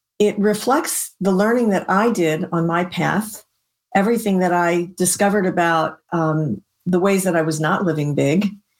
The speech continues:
that I was keeping myself small for many years. And I realized that having done all this work and all this training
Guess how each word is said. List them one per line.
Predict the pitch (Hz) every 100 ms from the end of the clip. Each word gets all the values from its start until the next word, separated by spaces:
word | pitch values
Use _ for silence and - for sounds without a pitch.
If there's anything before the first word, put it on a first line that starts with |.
| _ -
that | 165
I |
was | 165
keeping | - - 185 190
myself | 175 175 165 156
small | - 160 156
for | -
many | 156 147 147
years. | 139 139 143 165 - - _ _ _ _
And | 180 175 170 170 170 170 - - _ _ _ _ _
I | 180
realized | 175 190 233 220 202 190 -
that | 165 -
having | - 185 175 165
done | 185 175 -
all | 175
this | 202 208 -
work | 175 175
and | 160
all | 165
this | 190 185
training | - 165 160 156 180 190